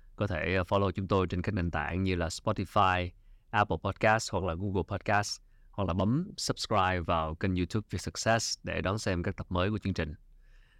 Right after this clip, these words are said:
À, hôm nay là trong cái tuần lễ, à, chúng ta khai giảng và bắt đầu năm học mới, thì chủ đề mà chúng tôi muốn trò chuyện liên quan đến, à, giáo dục và ứng dụng công nghệ A I trong việc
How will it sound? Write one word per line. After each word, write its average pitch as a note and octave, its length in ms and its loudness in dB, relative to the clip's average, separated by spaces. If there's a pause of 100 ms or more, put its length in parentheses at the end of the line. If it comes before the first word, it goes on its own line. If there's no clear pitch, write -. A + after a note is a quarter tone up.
(340)
À, F#2 80 -6
hôm A2 160 2
nay A2+ 180 2
là G2 200 2
trong G#2+ 300 0
cái A#2 80 2
tuần F#2+ 160 -2
lễ, F#2 460 0
à, A2+ 260 -2 (260)
chúng G#2+ 80 -12
ta F#2+ 720 2 (100)
khai G#2+ 240 0
giảng F#2 420 2
và F2+ 120 2
bắt F#2 100 2
đầu F2+ 160 0
năm F2+ 140 2
học F2+ 160 -4
mới, G#2 400 2
thì - 80 -8
chủ G2 140 0
đề F2 280 4
mà E2 100 -2
chúng F#2 120 -4
tôi G2 140 4
muốn G#2 240 2
trò - 140 0
chuyện E2 360 0
liên F#2 220 2
quan F2+ 280 4
đến, G2 240 2
à, G2 140 2 (420)
giáo A2+ 180 4
dục A#2+ 200 0 (280)
và D#2+ 280 4
ứng B2+ 260 2
dụng F2+ 260 2
công F#2+ 220 0
nghệ E2+ 400 0
A F#2 200 2
I F2+ 140 -2 (160)
trong G2 180 0
việc E2 180 -2